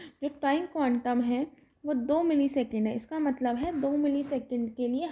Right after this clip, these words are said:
हर प्रोसेस को जितने भी अवेलेबल हैं सीपीयू एलोकेट होगा। यानी कि सबसे पहले पी वन को एलोकेट हुआ दो मिलीसेकंड के लिए, दो मिलीसेकंड बाद, दो मिलीसेकंड बाद सीपीयू से ले लिया गया, किसको दिया गया?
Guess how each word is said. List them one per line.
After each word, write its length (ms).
हर 180
प्रोसेस 520
को 140
जितने 420
भी 180
अवेलेबल 580
हैं 140
सीपीयू 420
एलोकेट 540
होगा। 180
यानी 220
कि 60
सबसे 340
पहले 300
पी 240
वन 200
को 120
एलोकेट 540
हुआ 180
दो 220
मिलीसेकंड 680
के 80
लिए, 160
दो 220
मिलीसेकंड 720
बाद, 420
दो 160
मिलीसेकंड 640
बाद 200
सीपीयू 440
से 160
ले 200
लिया 240
गया, 180
किसको 380
दिया 260
गया? 180